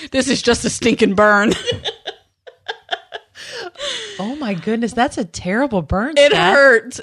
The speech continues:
Speaker 1: so bad.
Speaker 2: I
Speaker 1: So
Speaker 2: bet.
Speaker 1: it's in that point, it's in that point where it's itchy
Speaker 2: Mm.
Speaker 1: and it's, it's, um, it's tight. So anytime I move my neck, it, it's pulling.
Speaker 2: Right.
Speaker 1: And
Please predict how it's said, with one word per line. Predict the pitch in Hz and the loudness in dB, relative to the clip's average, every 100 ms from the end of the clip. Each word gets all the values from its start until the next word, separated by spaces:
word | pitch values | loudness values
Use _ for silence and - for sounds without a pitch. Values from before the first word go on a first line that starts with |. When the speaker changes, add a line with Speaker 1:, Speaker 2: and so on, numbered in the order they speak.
| - | -2
Speaker 1:
so | 247 240 | 2 4
bad. | 240 233 180 | 4 2 2
Speaker 2:
I | |
Speaker 1:
So | 190 226 | 4 4
Speaker 2:
bet. | 226 | 4
Speaker 1:
it's | 254 | 4
in | 247 | 2
that | 269 294 | 2 0
point, | - 240 226 226 - - - | -2 -2 -2 -4 -8 -16 -16
it's | - | -8
in | 233 | -4
that | 233 - | -4 -4
point | 202 196 - 202 | -6 -6 -8 -6
where | 190 180 | 0 0
it's | 165 - | -2 -4
itchy | 202 170 262 302 _ _ | -6 -4 -4 -4 _ _
Speaker 2:
Mm. | 151 147 139 127 _ _ _ | _ -20 -20 _ _ _ _
Speaker 1:
and | 185 190 | -12 -6
it's, | 190 - - - _ _ | -6 -8 -14 -20 _ _
it's, | 185 - - - | -14 -14 -20 -10
um, | 175 175 170 _ _ _ _ _ | -8 -8 -10 _ _ _ _ _
it's | 196 - - | -14 -14 -10
tight. | - 170 - - _ _ _ | -6 -8 -10 -20 _ _ _
So | - | -6
anytime | 190 196 190 185 240 220 | -4 -4 -4 -2 0 2
I | 196 | 0
move | 180 185 | -2 -8
my | 196 185 | -8 -6
neck, | 160 190 226 - - | -2 -2 -2 -6 -6
it, | 180 - - | -6 -6 -8
it's | 175 - | -8 -8
pulling. | - 247 208 175 143 175 _ _ | -4 -4 -2 -6 -6 -12 _ _
Speaker 2:
Right. | 147 156 - | -20 -20 -16
Speaker 1:
And | 202 214 208 | -10 -4 -4